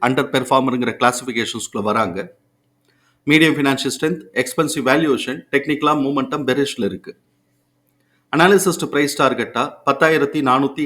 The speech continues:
எண்பத்தி ஏழுன்னு டார்கெட் அப்சைட் பண்ணியிருக்கிறாங்க. நம்ம இந்த வீடியோ ரெக்கார்ட் பண்ணக்கூடிய தருணத்துல எட்டாயிரத்தி அறுநூத்தி தொண்ணூத்தி ஆறுங்கிற லெவல்ல ட்ரேட் ஆகிக்கிட்டு இருக்கு. ஃபண்டமெண்டலா ஹை சால்வன்சி பொசிஷன் மெயின்டெயின் பண்றாங்க.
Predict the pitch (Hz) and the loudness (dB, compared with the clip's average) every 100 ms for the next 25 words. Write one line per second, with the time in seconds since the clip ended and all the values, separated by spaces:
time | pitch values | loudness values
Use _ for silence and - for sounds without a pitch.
0 | 127 135 135 123 123 135 135 135 131 139 | 2 2 0 0 2 2 0 -2 4 4
1 | 143 139 113 - 156 151 120 110 101 95 | 4 0 -2 0 -2 -2 -4 -4 -4 -6
2 | 90 135 - _ _ _ - 127 175 160 | -6 -10 -14 _ _ _ -4 0 2 2
3 | 139 147 156 151 135 143 139 127 117 110 | 2 2 0 0 0 -2 -2 -4 -4 -6
4 | 113 113 110 110 120 160 - _ _ _ | -6 -4 -6 -6 -6 -8 -10 _ _ _
5 | - 123 120 160 151 139 - 165 - 120 | -2 -2 2 2 2 0 -2 -2 0 0
6 | 131 139 156 151 131 135 139 123 110 127 | 0 -2 -6 -4 -2 -2 -2 2 4 4
7 | 135 131 120 110 107 110 113 147 - _ | 2 -2 -2 -2 -2 -4 -4 -6 -8 _
8 | _ _ 127 127 113 117 113 101 90 - | _ _ 0 2 2 0 -4 -8 -12 -14
9 | - _ _ _ _ _ _ _ _ _ | -20 _ _ _ _ _ _ _ _ _
10 | _ 139 170 175 175 170 175 170 151 160 | _ 2 4 4 4 4 4 2 -2 2
11 | 165 156 151 147 139 127 120 131 123 117 | 0 2 -2 -4 -6 -6 -4 -2 -2 -2
12 | 120 110 113 101 98 90 | -4 -4 -4 -2 -2 -2